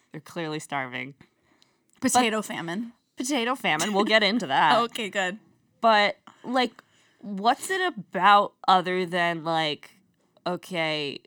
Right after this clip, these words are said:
Speaker 1: the Quebec people were really nice to the Irish, I guess?
Speaker 2: Sure.
Speaker 1: Because the message of that is that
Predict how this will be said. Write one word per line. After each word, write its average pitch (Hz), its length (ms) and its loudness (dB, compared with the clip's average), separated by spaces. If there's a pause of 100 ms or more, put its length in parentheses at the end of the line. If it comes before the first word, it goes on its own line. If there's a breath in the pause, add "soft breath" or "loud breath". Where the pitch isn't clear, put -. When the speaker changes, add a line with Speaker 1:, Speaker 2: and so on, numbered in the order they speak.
(560)
Speaker 1:
the 165 120 -8
Quebec 170 520 -6
people 165 400 -8
were 156 160 -8
really 147 360 -10
nice 139 460 -10
to 165 140 -12
the 135 160 -6
Irish, 139 500 -4
I - 100 -10
guess? - 540 -14
Speaker 2:
Sure. 214 340 -12 (160)
Speaker 1:
Because 240 400 -4
the 240 100 -6
message 247 460 -2
of 170 200 -2
that 151 340 0 (260)
is 170 280 -6
that 156 440 2